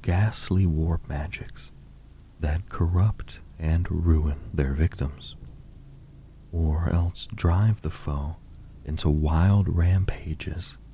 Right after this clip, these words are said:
of cannibalistic debauchery that soon see them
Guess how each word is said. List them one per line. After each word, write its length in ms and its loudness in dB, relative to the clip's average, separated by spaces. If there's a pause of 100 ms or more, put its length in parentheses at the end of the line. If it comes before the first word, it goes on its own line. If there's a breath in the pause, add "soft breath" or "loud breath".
(440)
of 140 -12
cannibalistic 880 0
debauchery 720 -4 (840)
that 180 -6
soon 540 6
see 280 4
them 360 0